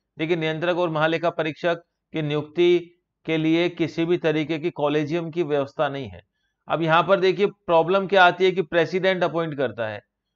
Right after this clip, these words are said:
और प्रेसिडेंट किस, कि-, किसके एडवाइस पर काम करते हैं? Council of Minister। तो एक तरीके से जिन्होंने ये अपॉइंट करवाया, उनकी ही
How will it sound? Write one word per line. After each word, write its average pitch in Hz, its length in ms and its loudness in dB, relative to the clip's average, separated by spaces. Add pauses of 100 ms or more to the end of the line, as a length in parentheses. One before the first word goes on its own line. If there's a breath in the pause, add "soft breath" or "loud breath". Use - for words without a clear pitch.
(120)
और 151 100 -2
प्रेसिडेंट 175 680 0 (100)
किस, 180 200 -2
कि-, 175 300 0
किसके 202 460 2 (300)
एडवाइस 170 360 4
पर 196 160 2
काम 180 280 0
करते 185 260 0
हैं? 190 180 -4 (100)
Council 151 400 -2
of 139 140 -8
Minister। 139 380 -8 (840)
तो 151 120 -4
एक 196 340 4
तरीके 196 420 4
से 202 180 2
जिन्होंने 190 440 0
ये 208 80 0
अपॉइंट 185 440 -2
करवाया, 185 560 4 (1000)
उनकी 175 480 -2
ही 190 400 0